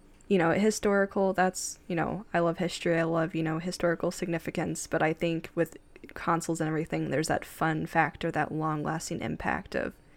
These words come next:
the enjoyability of wanting to go back to and play those games and play that system in a way. So, but we can table that for now. We can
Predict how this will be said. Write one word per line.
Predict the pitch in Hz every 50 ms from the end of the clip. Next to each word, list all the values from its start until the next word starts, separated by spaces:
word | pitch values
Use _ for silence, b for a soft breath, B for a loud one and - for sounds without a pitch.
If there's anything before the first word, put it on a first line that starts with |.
| b b b b
the | - 170
enjoyability | 156 147 156 160 151 143 143 139 139 147 143 143 147 - 147 143
of | 143 -
wanting | 160 - 60 58 62 -
to | -
go | - -
back | - - - - - - -
to | - -
and | - 190
play | - - - - -
those | - - - 214 -
games | - - - - - - - -
and | - - 208 - - - - -
play | - - - 226
that | - - 208
system | - - - - - - - - - 208 214 - - - - - - - - - - - - - - - - - - - - - - - - - - - - - - - - - - -
in | - 202
a | 220
way. | 247 202 202 -
So, | - - - - - - - - b b b b b b b b - -
but | - 180
we | 190 214
can | - 262
table | - - 214 190 185 165
that | - - -
for | - -
now. | - - - - 190 185
We | 190 180 175
can | - 180 175 170 170